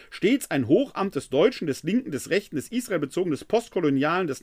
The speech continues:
Antikapitalistischen, des Islamistischen, Antisemitismus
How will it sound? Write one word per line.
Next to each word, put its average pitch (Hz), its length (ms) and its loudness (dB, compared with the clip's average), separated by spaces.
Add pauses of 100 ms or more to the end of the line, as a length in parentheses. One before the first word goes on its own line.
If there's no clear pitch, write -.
Antikapitalistischen, 170 1080 -4
des 143 140 -4
Islamistischen, 170 720 -6
Antisemitismus 170 880 -2